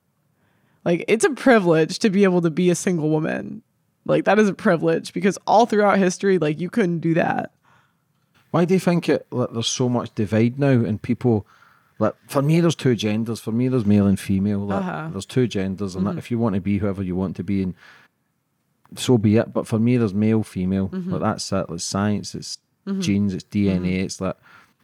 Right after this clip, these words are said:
Speaker 2: there's, you can't go against that. Like,
Speaker 1: Mm-hmm.
Speaker 2: it's facts. But why do you think so many people are now becoming confused? So many different people are now arguing, like, "I want to be fucking known as a tree," or whatever, like, transgender.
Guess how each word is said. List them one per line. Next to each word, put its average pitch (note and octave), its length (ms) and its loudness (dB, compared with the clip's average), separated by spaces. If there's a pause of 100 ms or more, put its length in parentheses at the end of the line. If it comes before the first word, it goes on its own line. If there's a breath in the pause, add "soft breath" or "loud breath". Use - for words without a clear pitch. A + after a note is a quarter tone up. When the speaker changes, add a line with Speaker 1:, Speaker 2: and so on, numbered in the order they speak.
(100)
Speaker 2:
there's, G2 140 -4 (160)
you A2 140 -6
can't A2+ 400 -2
go A2 180 0
against G2 500 -2
that. A2+ 220 -2
Like, F#2+ 180 -4
Speaker 1:
Mm-hmm. E3+ 200 -12
Speaker 2:
it's - 180 -8
facts. A#2 460 -2
But G#2+ 280 -2 (420 soft breath)
why C3 160 4
do C#3+ 80 2
you C#3 60 4
think B2 280 0 (420)
so - 160 0
many B2 200 4
people A2 240 -4
are G#2+ 40 4
now G#2+ 140 4
becoming G#2 360 -2
confused? G2+ 500 0
So A#2 80 -2
many A#2+ 180 0
different G#2+ 340 -6
people G#2 220 -4
are G#2 140 2
now G2 120 0
arguing, G2+ 440 0
like, F#2 160 -2
"I G#2 140 -2
want G2+ 240 -4
to G2+ 80 -12
be G2 280 -4 (1200 soft breath)
fucking G#2+ 500 -2 (140)
known A2+ 260 2
as G2+ 100 0
a G2 80 -8
tree," A2+ 420 0
or F#2 160 0 (440 soft breath)
whatever, A2+ 460 0
like, G#2+ 180 -4
transgender. A#2+ 580 0